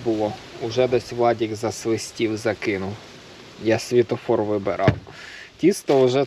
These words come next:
тут. І доночний мегалодончик дрібний. Та йомайо. І не дуже Дніпри. Оцей на донку на літнього карася. Оце весна-зима. Хоча, опять же, все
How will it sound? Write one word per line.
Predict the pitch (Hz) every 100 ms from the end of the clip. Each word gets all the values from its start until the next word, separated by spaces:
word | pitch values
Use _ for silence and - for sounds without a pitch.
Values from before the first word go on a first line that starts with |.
| -
тут. | 113 104 - - -
І | 202 247 - - -
доночний | 120 123 160 147 135 - 151 147 139 139 - - - - - - - -
мегалодончик | 139 127 131 131 131 127 131 117 - 123
дрібний. | 117 123 131 135 170 233 - - - - - - - - - - - - - - - - - - - - - - - -
Та | 165
йомайо. | 147 131 117 113 110 110 113 - _ _ _ _ _ - - - - -
І | 147
не | 151
дуже | 151 139 131
Дніпри. | 120 120 113 117 113
Оцей | 113 131
на | 127 123
донку | 131 127 127
на | 123 139
літнього | 175 170 135 131 120
карася. | 117 117 117 - 117 104 - - - - - - - - - - -
Оце | 143 120 147
весна-зима. | 147 131 - 143 127 143 139 117
Хоча, | 101 113 135 131
опять | 127 165 151
же, | 131 127
все | 110 - 147